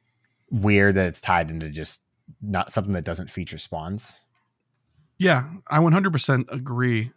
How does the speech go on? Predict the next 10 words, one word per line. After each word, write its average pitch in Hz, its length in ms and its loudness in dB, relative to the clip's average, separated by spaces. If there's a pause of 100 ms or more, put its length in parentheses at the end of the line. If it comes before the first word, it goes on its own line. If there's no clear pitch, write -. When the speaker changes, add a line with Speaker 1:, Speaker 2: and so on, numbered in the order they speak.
(140)
Speaker 2:
there. 113 460 0
I 127 80 -2
mean, 190 220 4
battling 208 520 2
Pokemon 175 720 2
in 131 500 0
Niantic's 131 600 0
mind 131 300 0
includes 123 640 -2
raiding, 117 480 -2